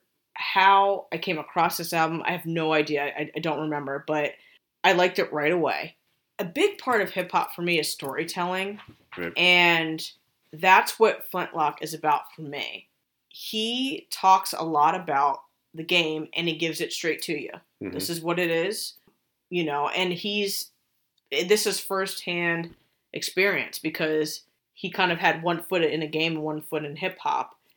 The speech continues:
Speaker 1: And that's sort of why he never was able to follow through in some of the projects that he was involved in.
Speaker 2: Right.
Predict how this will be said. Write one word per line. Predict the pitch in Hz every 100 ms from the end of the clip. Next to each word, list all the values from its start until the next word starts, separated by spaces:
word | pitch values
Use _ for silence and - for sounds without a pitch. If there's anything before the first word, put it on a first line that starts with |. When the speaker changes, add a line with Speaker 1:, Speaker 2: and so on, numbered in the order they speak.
| _
Speaker 1:
And | 151 160
that's | 160 - -
sort | 175 160
of | 151 151
why | 151 151 151 151 147
he | 151 - 175
never | 160 151 156
was | 151 151
able | 156 156 151 147 147 _
to | - 143
follow | - 151 139 135
through | 165 165 143
in | 143
some | 151 151
of | 139
the | 120
projects | - 160 151 - -
that | 143
he |
was | 143 135
involved | 139 143 131 - 62 - _
in. | 85
Speaker 2:
Right. | 80